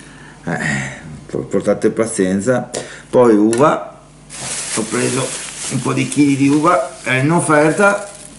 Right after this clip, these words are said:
eccola qua, uva bianca da tavola, e viene, ehm, è in offerta un euro, un euro trentanove al chilo, scu-, sì, trentanove chilo.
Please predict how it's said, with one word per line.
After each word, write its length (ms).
eccola 300
qua, 460
uva 160
bianca 500
da 140
tavola, 720
e 120
viene, 680
ehm, 880
è 80
in 120
offerta 320
un 120
euro, 440
un 120
euro 200
trentanove 880
al 180
chilo, 540
scu-, 180
sì, 380
trentanove 480
chilo. 480